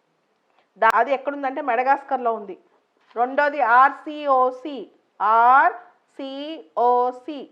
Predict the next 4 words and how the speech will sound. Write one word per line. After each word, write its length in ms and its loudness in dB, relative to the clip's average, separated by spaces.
రీజనల్ 800 -8
కోఆర్డినేషన్ 840 0
ఆపరేషన్ 720 -2
సెంటర్. 520 -8